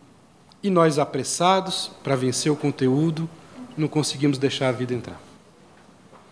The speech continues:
Os nossos conteúdos, os planos de ensino, os projetos pedagógicos, os planos estratégicos das nossas instituições perderam o lastro.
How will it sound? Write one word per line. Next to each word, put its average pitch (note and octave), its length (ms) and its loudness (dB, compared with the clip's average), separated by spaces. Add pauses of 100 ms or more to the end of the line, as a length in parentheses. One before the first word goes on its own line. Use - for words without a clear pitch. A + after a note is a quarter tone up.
(960)
Os C#3+ 100 -8
nossos F#3 320 4
conteúdos, F3 800 4
os C#3+ 140 -6
planos F3 360 4
de C3+ 100 -6
ensino, E3+ 680 2
os B2+ 120 -8
projetos D3+ 480 0
pedagógicos, C#3 920 0
os B2+ 100 -8
planos D#3+ 340 0
estratégicos C#3 600 -2
das C3 140 -2
nossas C#3 200 -2
instituições D3+ 800 -2 (1300)
perderam D#3+ 520 4
o E3 40 4
lastro. C3+ 580 0